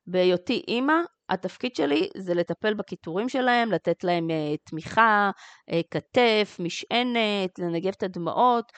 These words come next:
כל מה שהן זקוקות ממני. אתם, כל אחד בתחום המקצועיות שלו. אה, נגיד אינסטלטור.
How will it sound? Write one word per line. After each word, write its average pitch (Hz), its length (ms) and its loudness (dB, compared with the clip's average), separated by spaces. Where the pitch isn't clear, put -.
כל 254 180 0
מה 269 120 -2
שהן 196 280 -4
זקוקות 180 480 -8
ממני. 160 400 -8
אתם, 180 340 -2
כל 180 220 -4
אחד 175 180 -6
בתחום - 260 -12
המקצועיות 208 600 -4
שלו. 320 300 0
אה, 196 360 2
נגיד 226 200 -4
אינסטלטור. 185 760 0